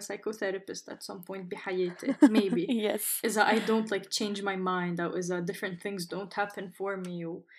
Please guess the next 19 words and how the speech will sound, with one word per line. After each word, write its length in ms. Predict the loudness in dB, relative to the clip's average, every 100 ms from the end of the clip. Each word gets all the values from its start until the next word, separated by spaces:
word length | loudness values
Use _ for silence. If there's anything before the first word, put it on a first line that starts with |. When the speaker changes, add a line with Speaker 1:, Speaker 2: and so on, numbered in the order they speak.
| -18 -18 -18 _ -4
Speaker 1:
uh, 360 | -2 -2 -2 -6 -8
بصير 240 | -4 -2 -2
on 120 | -2
a 60 | -4 -6
different 340 | -6 -8 -2 0
path, 260 | 0 -4 -16 _ -8
career 300 | -2 0 -2 -4
path. 260 | -10 -10 -16 _ -12 4
Speaker 2:
Yeah, 180 | 6 6
شو 180 | 6
منخاف 460 | 6 6 10 10 10
أصلًا 240 | 4 6
نقول 260 | 4 4 4
إنه 300 | 6 6 6
هيدا 200 | 6 4
الشيء 240 | 6 6
بدي 140 | 6 8
أعمله 380 | 8 8 6 2
و، 300 | 2 -2